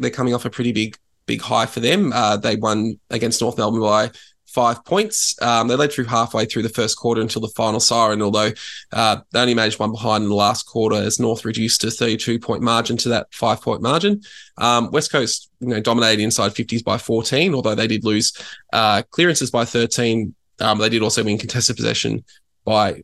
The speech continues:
fifteen. Um, you know, they spread their goal kickers. Cripps and Allen kicked two apiece, um, and, and Tim Kelly led the way with twenty-six disposals and, and seven clearances, while Jaden Hunt had twenty-five touches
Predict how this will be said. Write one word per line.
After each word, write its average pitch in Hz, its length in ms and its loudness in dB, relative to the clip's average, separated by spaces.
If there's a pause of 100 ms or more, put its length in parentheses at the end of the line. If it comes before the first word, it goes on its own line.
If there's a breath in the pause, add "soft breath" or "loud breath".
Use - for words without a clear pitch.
fifteen. 101 640 0
Um, 104 540 0 (200)
you 113 100 -2
know, 104 200 0 (500)
they 117 220 0
spread 123 240 0
their 110 120 2
goal 104 200 2
kickers. 113 320 -4
Cripps - 240 -4
and 101 80 0
Allen 104 300 2
kicked - 260 -6
two 110 140 0
apiece, - 680 -2 (100)
um, 107 180 0
and, 101 160 0
and 113 160 0
Tim 117 160 0
Kelly 104 360 0
led 104 200 0
the - 60 -2
way 101 180 2
with 110 80 -4
twenty-six - 440 -2
disposals 110 600 0
and, 107 120 -4
and 120 160 -2
seven 113 220 0
clearances, 208 580 2
while 101 280 0
Jaden 98 280 -2
Hunt 107 320 -4 (400 loud breath)
had 113 220 0
twenty-five 120 460 0
touches 110 580 -2